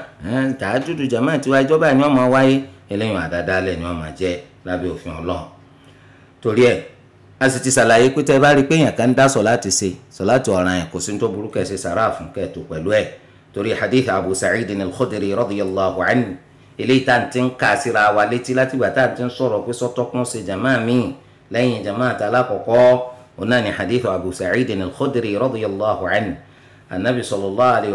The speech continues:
wa sallam absara rajulan yusalli wahdahu. Ó rí ẹnìkan tí ń dá sọ̀láàtì ṣe. Faqala, "Ala rajulun yatasaddaqu ala hadha?" Ṣé ẹ, àwa rẹ̀ nìkan tó lè ṣe sàráà fẹ́lẹ́ yìí bí?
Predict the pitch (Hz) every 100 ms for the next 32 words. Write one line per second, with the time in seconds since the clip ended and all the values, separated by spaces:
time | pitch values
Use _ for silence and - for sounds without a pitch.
0 | 95 92 90 131 127 104 90 131 113 -
1 | 104 98 131 117 104 95 92 127 131 110
2 | 101 95 - - 139 139 - - - -
3 | - 135 135 135 113 107 101 110 120 123
4 | 127 131 110 110 110 90 - 87 82 -
5 | _ _ 104 92 120 117 110 - 120 113
6 | 107 117 123 - 104 101 98 98 127 107
7 | 98 - 95 104 101 98 98 113 123 131
8 | 135 - - - - 165 165 165 165 165
9 | - 139 131 113 139 127 107 120 127 147
10 | 170 139 - 117 113 127 120 110 113 98
11 | 101 131 110 113 120 98 87